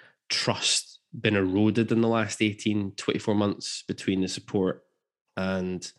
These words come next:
and the club a-, as a whole. And I, I think about things like the, I think the, the two big ones are the Ronnie Hernandez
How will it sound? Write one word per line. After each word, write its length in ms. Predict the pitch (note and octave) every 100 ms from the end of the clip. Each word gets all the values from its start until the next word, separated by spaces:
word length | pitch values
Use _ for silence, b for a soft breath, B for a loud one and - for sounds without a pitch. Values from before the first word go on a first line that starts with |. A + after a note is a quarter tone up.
| b b b b b _
and 100 | -
the 60 | G2
club 420 | - G#2+ F#2 - - _ _ _
a-, 80 | - -
as 120 | F2+
a 60 | E2+
whole. 400 | - A2 F2 - B B B B B B _ -
And 140 | G#2
I, 120 | G#2 -
I 40 |
think 260 | - A#2 A2
about 200 | - A2+
things 260 | G#2+ G2 G2
like 240 | F2+ - -
the, 400 | F#2 F2+ E2+ E2+ _ _ _ _ _ _ _ -
I 40 |
think 180 | - -
the, 100 | - -
the 60 |
two 220 | A2+ - G2+
big 180 | F#2+
ones 300 | F#2 E2+ - -
are 60 | F2+
the 100 | G2
Ronnie 220 | A2 A2+
Hernandez 760 | F#2+ F2+ F2+ F2+ F2 - -